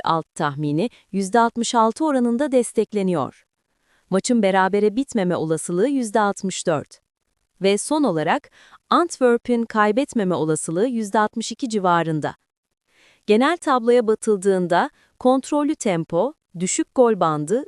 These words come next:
ve savunma ağırlıklı bir mücadele bekleniyor. Bu analiz, toa sisteminin istatistiksel verilerine dayanmaktadır. Bahis oynamak, ciddi maddi kayıplara yol açabilir.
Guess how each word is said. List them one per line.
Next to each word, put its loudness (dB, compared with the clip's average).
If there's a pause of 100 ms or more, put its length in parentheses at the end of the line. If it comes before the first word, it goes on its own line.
ve 2
savunma 0
ağırlıklı -2
bir 0
mücadele 2
bekleniyor. -2 (680)
Bu 2
analiz, -2 (260)
toa 4
sisteminin -2
istatistiksel -2
verilerine 0
dayanmaktadır. -4 (640)
Bahis 0
oynamak, 0 (220)
ciddi -2
maddi 2
kayıplara 0
yol 0
açabilir. -4